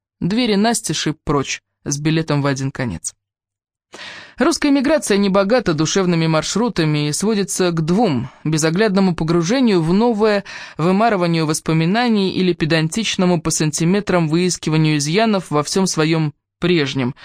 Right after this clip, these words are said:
чтобы этими изъянами подлатывать рану утраты. Приверженцы второго пути в силу душевной слабости отличаются особенной лютостью и только и делают, что разоблачают свое прежнее место жительства.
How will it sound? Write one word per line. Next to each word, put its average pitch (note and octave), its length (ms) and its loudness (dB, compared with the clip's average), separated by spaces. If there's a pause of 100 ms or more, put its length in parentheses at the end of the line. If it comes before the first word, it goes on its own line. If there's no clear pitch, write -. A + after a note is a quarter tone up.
(180)
чтобы D#3+ 320 -2
этими D#3 280 2
изъянами F3 560 0 (200)
подлатывать D#3 720 0
рану D#3 320 0
утраты. F3 500 0 (640)
Приверженцы C#3+ 540 -2
второго A#3+ 340 2
пути F3+ 300 0
в G#3+ 80 -2
силу G3 240 0
душевной D#3+ 420 0
слабости G#3+ 460 0
отличаются D#3+ 600 0
особенной D#3+ 540 2
лютостью D#3+ 680 -2 (300)
и D#3+ 120 -2
только E3+ 300 2
и E3 80 2
делают, F#3 320 2
что - 180 -2
разоблачают D#3 640 0
свое D3+ 240 0
прежнее D#3 420 2
место D#3+ 320 0
жительства. - 540 -6